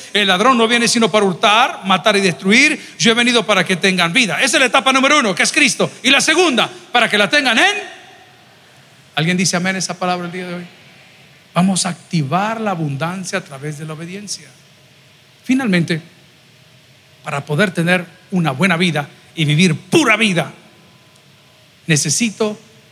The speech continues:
desarrollar mi talento. Necesito desarrollar mi talento.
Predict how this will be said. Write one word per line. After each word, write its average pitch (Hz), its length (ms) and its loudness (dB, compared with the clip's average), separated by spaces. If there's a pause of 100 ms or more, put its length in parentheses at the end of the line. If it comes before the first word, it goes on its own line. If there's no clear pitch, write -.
desarrollar 156 880 0 (220)
mi 156 140 0
talento. 123 480 -10 (1500)
Necesito 196 760 0
desarrollar 160 800 -2 (320)
mi 156 100 2
talento. - 480 -6